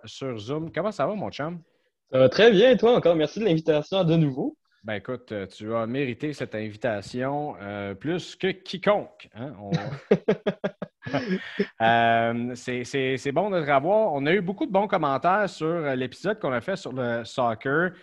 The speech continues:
Speaker 1: Euh, je pense que, euh, les gens ont apprécié, les gens apprennent à découvrir. Puis le plus beau compliment que j'ai eu, c'est, « Habituellement, j'aime pas le soccer, mais vous autres, vous m'avez donné le goût de regarder la Coupe du Monde et de m'y intéresser. »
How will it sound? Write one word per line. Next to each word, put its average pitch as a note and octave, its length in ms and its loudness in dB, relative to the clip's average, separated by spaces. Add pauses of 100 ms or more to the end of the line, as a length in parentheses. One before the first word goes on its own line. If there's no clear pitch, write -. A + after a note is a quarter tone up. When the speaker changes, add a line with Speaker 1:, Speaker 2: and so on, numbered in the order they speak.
(340)
Speaker 1:
Euh, G#2+ 140 -2
je - 80 -10
pense F#3 240 -2
que, - 100 -8
euh, B2 720 -2
les A#2 200 -4
gens D#3+ 240 0
ont C#3 40 0
apprécié, B2+ 460 -4
les D#3 160 -2
gens E3+ 240 0
apprennent D#3+ 320 -2
à D3 80 -4
découvrir. C3 380 -6
Puis D#3 80 -6
le D3 80 0
plus F3+ 160 -10
beau G#3+ 120 -4
compliment D3+ 520 -2
que E3+ 80 -6
j'ai C3 220 -4
eu, E3+ 200 -4
c'est, « D#3+ 400 -4 (560)
Habituellement, F3 540 -4
j'aime C3+ 200 -2
pas G#3 120 -4
le G#3+ 60 -2
soccer, E3+ 640 -2
mais B2+ 140 -4
vous B2+ 160 -4
autres, F#3 160 -2
vous C3+ 60 -10
m'avez B2+ 220 -2
donné E3+ 240 -2
le C3 100 -6
goût C#3 200 -6
de C#3 80 -4
regarder C3+ 300 -2
la E3 100 0
Coupe B2+ 200 -10
du G#2 100 -14
Monde C#3 380 -4
et A2+ 120 -10
de A#2 40 -6
m'y A#2+ 200 -4
intéresser. » G#2 560 -6